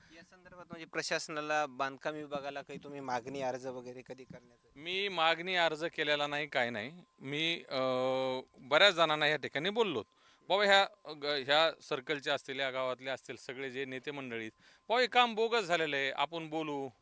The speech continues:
Speaker 2: गुत्तेदाराला सांगू, बोलू, व्यवस्थित करा. परंतु खूप दिवस निघून गेले,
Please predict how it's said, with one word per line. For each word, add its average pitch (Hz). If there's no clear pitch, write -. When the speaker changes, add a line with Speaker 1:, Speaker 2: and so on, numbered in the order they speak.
Speaker 2:
गुत्तेदाराला 131
सांगू, 120
बोलू, 113
व्यवस्थित 113
करा. 98
परंतु 175
खूप 175
दिवस 165
निघून 180
गेले, 156